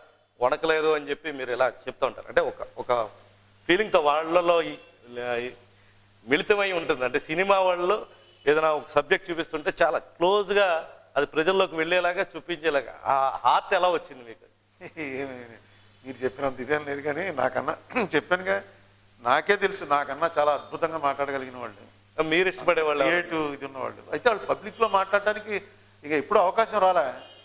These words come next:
Speaker 2: రెండు మూడు సార్లు మాట్లాడితే వాళ్ళకి ఇంకా గొప్పగా వచ్చింది. నాకు అన్ని అవకాశాలు వచ్చాయి. రాజీవ్ గాంధీకి ట్రాన్స్లేట్ చేయడం, ఆ ట్రాన్స్లేట్ చేసి ఒక్కోసారి నన్ను తప్పించి ఇంకో ట్రాన్స్లేటర్ని పెడితే వాడు బాగా దరిద్రంగా ట్రాన్స్లేట్ చేయడంతో రాజీవ్ గాంధీ కూడా "ఏడు అరుణ్ కుమార్ ఏడు?" అని అడిగే పరిస్థితి రావటం.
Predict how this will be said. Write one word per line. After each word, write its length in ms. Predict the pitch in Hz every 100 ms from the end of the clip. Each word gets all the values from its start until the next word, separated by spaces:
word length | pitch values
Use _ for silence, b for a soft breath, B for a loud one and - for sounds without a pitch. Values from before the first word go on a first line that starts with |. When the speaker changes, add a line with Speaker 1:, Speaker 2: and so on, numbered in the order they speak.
| _ _ _ 117
Speaker 2:
రెండు 140 | 135
మూడు 120 | 139
సార్లు 200 | 143 175
మాట్లాడితే 360 | 190 190 196 208
వాళ్ళకి 320 | 202 202 202
ఇంకా 180 | 190 208
గొప్పగా 340 | 175 165 175
వచ్చింది. 260 | 175 - - 151
నాకు 160 | 165
అన్ని 140 | 143 208
అవకాశాలు 460 | 180 196 214 214
వచ్చాయి. 280 | 196 - 147 - - _ _
రాజీవ్ 260 | 151 160 165
గాంధీకి 280 | 160 156 147
ట్రాన్స్లేట్ 380 | 143 139 139 131
చేయడం, 300 | 135 120 123 127 - _ _ _ -
ఆ 80 | 160
ట్రాన్స్లేట్ 500 | 156 160 160 170 165
చేసి 240 | 165 160 165
ఒక్కోసారి 460 | 160 156 160 156 170
నన్ను 180 | 165 160 151
తప్పించి 340 | 151 170 -
ఇంకో 160 | 147 160
ట్రాన్స్లేటర్ని 640 | 151 151 151 156 139 143
పెడితే 280 | 139 139 123 107 - b b -
వాడు 200 | 165 165
బాగా 300 | 143 151 175
దరిద్రంగా 460 | 151 156 156 160 156
ట్రాన్స్లేట్ 440 | 151 151 151 143
చేయడంతో 320 | 156 151 147 156
రాజీవ్ 300 | 135 143 156 151
గాంధీ 200 | 151 147
కూడా 200 | 147 147
"ఏడు 200 | 139 143
అరుణ్ 220 | 131 -
కుమార్ 220 | 139 143
ఏడు?" 140 | 135 135
అని 100 | 131
అడిగే 180 | 123 131
పరిస్థితి 340 | 123 113 123 117
రావటం. 300 | 113 120